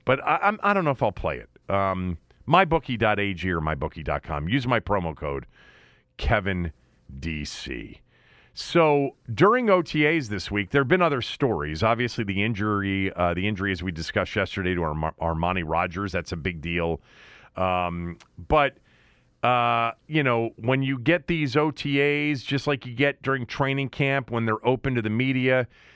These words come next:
man, you get a lot of play-by-play. And look, there's an audience for it. We talk about this every year.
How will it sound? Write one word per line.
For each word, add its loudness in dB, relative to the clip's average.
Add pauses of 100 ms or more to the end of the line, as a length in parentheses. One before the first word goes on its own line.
(280)
man, 2
you -6
get 4
a 4
lot 4
of -4
play-by-play. 0
And 2
look, 0
there's 2
an 4
audience 2
for 2
it. -2
We 0
talk 4
about 0
this 0
every 2
year. 0